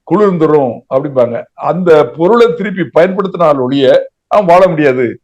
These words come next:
அப்படிங்கிற ஒரு நிலைமைக்கு தள்ளப்படுறான். அப்ப இந்த பொருளை பயன்படுத்துறதுக்கு, அதை வாங்குறதுக்கு காசு வேணும். அதுக்காக என்ன பண்றான்? வீட்டுல உள்ள பொருளை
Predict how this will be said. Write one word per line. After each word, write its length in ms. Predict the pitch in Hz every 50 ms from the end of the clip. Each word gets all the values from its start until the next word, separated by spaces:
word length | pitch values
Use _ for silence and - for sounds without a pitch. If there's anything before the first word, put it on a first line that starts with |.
| _ - 175
அப்படிங்கிற 240 | 160 180 220 202 202
ஒரு 140 | 196 190 160
நிலைமைக்கு 480 | 151 151 160 165 165 180 196 165 165
தள்ளப்படுறான். 500 | 147 156 160 156 135 117 110 110 101 - _ _ _ _ _ _ _ _ -
அப்ப 140 | 196 220
இந்த 120 | 208 190 147
பொருளை 320 | 123 185 220 247 247 240
பயன்படுத்துறதுக்கு, 800 | - 180 185 208 202 196 180 160 151 160 143 135 127 127 147 156 156 - _ _ _ _ _
அதை 220 | - - 175 175 156
வாங்குறதுக்கு 580 | 156 190 208 226 202 208 190 170 - 214 226
காசு 340 | - 175 180 196 - 151 143
வேணும். 240 | 135 123 120 120 - _ _ _ _ _ _ _ -
அதுக்காக 320 | 202 226 233 185 - 220
என்ன 140 | 214 185 175
பண்றான்? 320 | 160 170 202 202 208 196 170
வீட்டுல 160 | 202 196 190
உள்ள 180 | 175 156 147 135 -
பொருளை 200 | 156 151 156